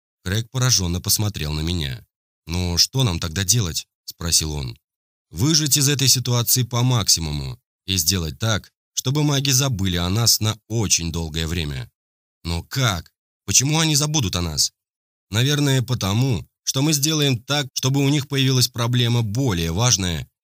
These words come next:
чем богатство нашего мира». «А разве такое есть?»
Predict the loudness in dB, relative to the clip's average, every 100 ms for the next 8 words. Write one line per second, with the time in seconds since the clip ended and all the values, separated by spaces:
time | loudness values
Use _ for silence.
0 | -2 0 0 -2 -2 0 0 0 -2 0
1 | 0 0 0 -2 -4 -8 -12 _ _ _
2 | _ _ _ -8 -4 -2 -2 -2 -2 -4
3 | -4 -4 -2 0 0 -2